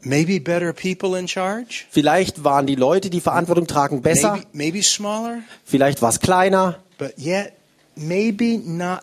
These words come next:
Speaker 1: the manifestation God yet has for his church.
Speaker 2: Aber vielleicht eben noch nicht die Au-, der Ausdruck dessen, was Gott für seine Gemeinde hat.
Speaker 1: For them in the world.
Speaker 2: Äh, für, speziell für sie in der Welt.
Speaker 1: I talked to someone between these sessions.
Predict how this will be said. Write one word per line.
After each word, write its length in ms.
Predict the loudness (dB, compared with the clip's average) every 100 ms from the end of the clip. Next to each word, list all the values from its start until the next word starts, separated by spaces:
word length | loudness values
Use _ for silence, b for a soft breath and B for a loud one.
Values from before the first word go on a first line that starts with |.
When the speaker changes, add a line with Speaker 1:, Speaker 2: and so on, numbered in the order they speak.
| -6
Speaker 1:
the 80 | -4
manifestation 1200 | -2 -2 -4 -2 0 0 -2 -4 -4 -4 -6 -10 -8
God 340 | -4 -4 -4
yet 240 | -2 -2 -2
has 380 | -4 -4 -2 -2
for 180 | -4 -6
his 240 | -2 0 0
church. 460 | -2 -8 -10 -2
Speaker 2:
Aber 320 | 0 2 0 -2 -6
vielleicht 580 | -2 0 2 0 0
eben 240 | -2 0 2
noch 220 | 0 0
nicht 360 | 0 0 -4 -8 _
die 140 | -10 -8 -2
Au-, 220 | 0 2
der 220 | 2 2
Ausdruck 440 | 2 0 -2 -2 0
dessen, 280 | 0 2
was 160 | 0 2
Gott 140 | 0
für 100 | 2
seine 200 | 2 2
Gemeinde 380 | 2 0 0 -2
hat. 180 | -4 -10
Speaker 1:
For 180 | -12 -8
them 200 | -6 -6
in 100 | -6
the 80 | -8
world. 260 | -12 -16 -20 B B B
Speaker 2:
Äh, 280 | 2 4 4
für, 200 | 2 -2
speziell 360 | 0 2 2 0
für 140 | 0
sie 380 | 0 0 2 0
in 260 | 0 0 2
der 140 | 2
Welt. 360 | 2 -2 -8 -16 _ _ -6
Speaker 1:
I 60 | 0
talked 220 | 0 2
to 80 | 0
someone 300 | 2 2 2
between 360 | 0 0 0
these 180 | 0 2
sessions. 600 | 0 -2 -6 -12 -14 -14